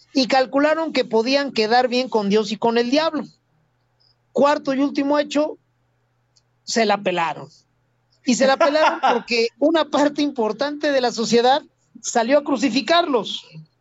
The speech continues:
Speaker 1: y subió el tono de, eh, la exigencia, Oscar. Gente que nos escucha,
Speaker 2: Sí,
Speaker 1: eso es bien
Speaker 2: así es.
Speaker 1: importante y lo comentaremos más adelante. Eh, la ciudadanía que se expresó en redes a favor del tribunal y en contra de estos hijos de puta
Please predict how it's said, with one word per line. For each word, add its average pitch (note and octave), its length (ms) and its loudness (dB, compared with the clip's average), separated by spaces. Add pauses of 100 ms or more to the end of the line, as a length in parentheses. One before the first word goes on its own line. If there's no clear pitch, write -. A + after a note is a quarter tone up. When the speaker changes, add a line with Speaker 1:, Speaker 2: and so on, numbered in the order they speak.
(180)
Speaker 1:
y C4+ 120 0
subió D4 460 4
el D4 240 0
tono D4 580 2 (200)
de, A3 580 2
eh, F#3+ 320 2
la F#3+ 100 4
exigencia, F#3+ 720 -2
Oscar. D#3+ 380 -4 (100)
Gente A3+ 260 0
que A3 80 -2
nos E3+ 160 -2
escucha, F#3 300 0
Speaker 2:
Sí, C#4 60 2
Speaker 1:
eso C4 100 0
es A#3 60 -2
bien B3+ 160 0
Speaker 2:
así B3+ 80 -2
es. F3+ 60 -2
Speaker 1:
importante G#3+ 440 0
y - 20 0
lo G#3+ 120 2
comentaremos F#3+ 520 0
más A3+ 200 0
adelante. A3 540 0 (680)
Eh, G#3 480 6
la G#3 420 4
ciudadanía A3 600 0
que D#4+ 120 -2
se C4+ 60 -2
expresó A3+ 360 0
en C4+ 120 -2
redes C4 340 2
a G3 60 0
favor A#3 380 2
del A#3+ 120 -4
tribunal G3+ 460 2
y G3+ 80 -2
en F#3 140 -2
contra A3+ 640 2
de G3 180 2
estos A#3+ 280 -2
hijos A#3 260 0
de A3 80 0
puta G3 380 -2